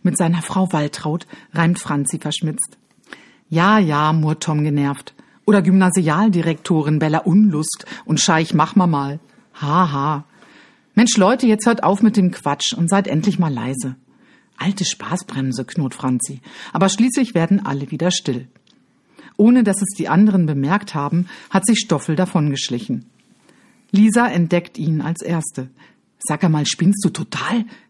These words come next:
zischt sie ihm entsetzt hinterher. „Bleib hier.“ Aber Stoffel kriecht weiter ungerührt und in feinster Indianermanier Richtung Köstlichkeiten. „Der will sich tatsächlich was von der Tafel klauen“, raunt Frederik fassungslos.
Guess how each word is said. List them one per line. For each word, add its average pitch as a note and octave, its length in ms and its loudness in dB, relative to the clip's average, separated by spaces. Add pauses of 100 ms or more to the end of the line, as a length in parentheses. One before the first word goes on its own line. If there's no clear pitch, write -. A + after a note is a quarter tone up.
(140)
zischt - 360 -2
sie D#3+ 120 -6
ihm D3 200 -4
entsetzt C3 480 -4
hinterher. C#3+ 400 -4
„Bleib G3 260 -2
hier.“ G#3+ 360 0 (580)
Aber D#3 180 -4
Stoffel E3+ 440 0
kriecht - 420 -6
weiter F3 480 0
ungerührt F#3 640 2
und C#3+ 160 -4
in C3 160 -4
feinster E3+ 480 0
Indianermanier D3 880 0 (340)
Richtung F#3+ 300 0
Köstlichkeiten. C#3+ 920 -4 (840)
„Der F3+ 140 2
will G3 140 4
sich E3+ 160 0
tatsächlich F#3 560 -6
was D#3+ 120 -4
von E3 160 -2
der D#3 120 -4
Tafel F#3 380 -6
klauen“, C#3+ 420 -8 (340)
raunt D3 240 -2
Frederik C#3+ 460 -6
fassungslos. D3 920 -6